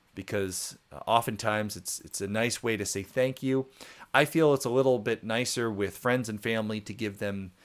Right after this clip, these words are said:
this prized, beautiful meat, uh, than it is to, you know, hand them money.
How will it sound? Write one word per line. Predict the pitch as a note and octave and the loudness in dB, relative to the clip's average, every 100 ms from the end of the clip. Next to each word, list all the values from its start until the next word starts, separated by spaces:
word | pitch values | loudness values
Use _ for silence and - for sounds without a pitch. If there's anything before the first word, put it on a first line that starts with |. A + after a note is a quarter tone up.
| - | -16
this | F#2+ - | -10 -10
prized, | - - A2 G#2+ G#2+ A2 G#2 - _ _ _ _ | -10 0 2 4 2 0 -6 -12 _ _ _ _
beautiful | - G#2+ A#2 G2+ - G2+ | -6 -2 -2 -2 -2 -2
meat, | F2+ G#2+ A2 - - _ _ _ _ - | -2 -4 -4 -6 -14 _ _ _ _ -10
uh, | F#2+ F#2 | -6 -2
than | G2+ G#2 | 0 0
it | G2 | 2
is | G2+ F#2+ | 0 0
to, | G2+ F#2 _ | -6 -8 _
you | G#2 | -8
know, | F2+ | -6
hand | F2 G2 F#2+ | -4 -4 -4
them | F#2 | -6
money. | F#2 F#2 E2+ D#2 | -6 -6 -8 -12